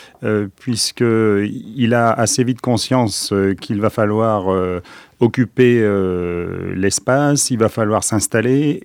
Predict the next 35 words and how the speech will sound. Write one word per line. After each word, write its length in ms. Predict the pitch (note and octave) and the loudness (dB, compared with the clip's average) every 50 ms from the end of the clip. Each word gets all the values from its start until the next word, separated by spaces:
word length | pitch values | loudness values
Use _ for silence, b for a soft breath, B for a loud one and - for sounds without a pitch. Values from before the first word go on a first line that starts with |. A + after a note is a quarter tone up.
| - - | -8 -4
Il 160 | C3 A2 A2+ | -2 2 2
a 60 | A2+ | 4
laissé 340 | A2 A2+ - - - B2 A#2 | 4 2 2 2 2 0 0
trente-neuf 580 | - - - A#2+ A2 - B2+ B2+ A#2+ - - - | 0 -2 -4 -4 0 2 2 2 2 0 -2 -4
personnes 460 | B2 G2+ - - - C3 B2 A2+ G#2 | -4 -4 -4 -4 -2 0 0 0 -2
sur 180 | - - G#2+ | -2 -4 -6
place, 520 | - - B2 B2 B2 B2 A#2+ A2+ - - - | -4 -2 0 0 2 2 0 0 -2 -4 -2
euh, 340 | G#2 G2+ G2+ G2 G2+ G2+ G2+ | -2 0 0 0 0 0 -2
suite 300 | - - - A#2 - A2 | -4 -4 -6 -6 -2 -2
au 40 | G#2+ | -2
naufrage 440 | G#2+ G#2 - - - A2 G#2+ F#2+ F2 | -2 -2 -4 -4 -4 -4 -4 -4 -4
de 100 | G2 G2 | -4 -2
la 260 | G2 F#2+ F#2+ F#2+ F2+ | -2 0 0 -2 -2
Santa 300 | - - G#2+ F#2 - G2+ | -4 -4 -4 -2 -2 -2
Maria. 480 | G2 F#2+ G2+ A#2 C#3 D#3+ F3+ F3 E3+ - | -2 0 -2 -2 -2 -2 -4 -6 -6 -4
Donc, 340 | G#2 G#2 A2+ G2+ - - A2 | -4 -2 -2 -2 -4 -2 -2
euh, 180 | G2 G2+ G2 - B B B B B B B B | -2 -2 -2 -4 B B B B B B B B
il 140 | A2 G2 | -6 -4
sait 180 | - - C#3+ C#3 | -2 0 0 0
qu'il 180 | - - A2+ A2 | 0 0 0 0
a 120 | A2 A2 | 2 0
des, 720 | G#2 G#2+ G#2 G2+ G2+ G2+ G2+ G2+ G2+ G2 G2+ G#2+ G#2+ G#2 | 0 -2 -2 -2 0 -2 -2 -2 -2 -2 -4 -4 -6 -6
des 140 | G2 G2+ G#2 - | -6 -6 -4 -2
compatriotes 560 | - G2+ - G#2 G2 - - A2 A2 G#2 - | -2 -2 -2 -2 -2 -2 -2 -2 -2 -2 -2
sur 160 | - A2+ G2 | -4 -6 -6
place. 380 | - - A#2+ C3 D#3 D3 - - | -4 -2 0 0 0 -2 -4 -4
Il 100 | A#2 G#2 | -4 -2
va 140 | G2+ G#2 G#2 | 0 0 0
falloir 340 | - A#2 G#2+ G#2+ A2 G2 G2 | 0 0 0 2 2 0 0
donc, 380 | G2 G#2 G#2+ G2+ F#2 - - | -2 -2 -2 -2 -2 -2 -4
euh, 160 | F#2 F#2 F#2 | -4 -2 -2
les 160 | F#2 G2 F#2 G#2 | -2 -2 -2 -2
entretenir. 480 | G2 - G2 F#2+ - A#2+ C3 D3 D#3+ - B B B B B B B B B | -2 -2 -4 -4 -2 0 0 0 0 -2 B B B B B B B B B
Et, 240 | A#2 A#2+ A#2+ A#2+ A#2 | 0 2 2 4 2
euh, 380 | A2+ A2+ A2 G#2+ A2 A2 A2 | 2 0 0 0 -2 -2 -4